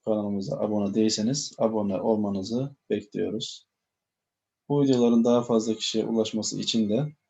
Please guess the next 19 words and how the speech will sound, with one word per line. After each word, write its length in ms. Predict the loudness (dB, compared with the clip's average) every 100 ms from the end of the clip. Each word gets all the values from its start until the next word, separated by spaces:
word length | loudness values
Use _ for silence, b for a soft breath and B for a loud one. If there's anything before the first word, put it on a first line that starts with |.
| _ _ -6
bu 180 | -2 2
dersleri 480 | 2 2 -2 -4 -4 -12 _ _ _ _ _ _ _
ihtiyaç 540 | -6 -4 2 2 0 -4
duyan 320 | -2 -2 -6 _ _ _ _ _ _ _ _ _ -4
diğer 300 | 2 2 2
takipçilerimize, 920 | 0 0 -2 -6 -4 -4 -6 -4 -4 -6 _ _ _ _ _ _ _ -6
bu 140 | 2
dersleri 460 | 4 4 0 -2 -2
isteyen, 480 | -4 -2 -2 -2
tefsirle 600 | -2 -4 -2 -4 0 0
ilgilenen 640 | 0 0 0 0 -2 -2 -6 _ _ _ _ _ _
bütün 540 | -12 -2 0 0 -2 -12 _ _
kardeşlerimize 880 | _ 0 2 -2 -4 -6 -4 -4 -6 -8 _ _ _ _ _ _
bu 140 | -4 2
derslerimizi 640 | 2 2 -2 -2 -2 -4
ulaştırabilirsiniz. 1040 | 0 0 0 -4 -4 -4 -4 -4 -4 -6 -4
Bunu 300 | -2 -2 -2
sizlerden 680 | -4 -6 -4 -4 0 -2 0
bekliyoruz. 680 | -4 -4 -6 -4 -4 -6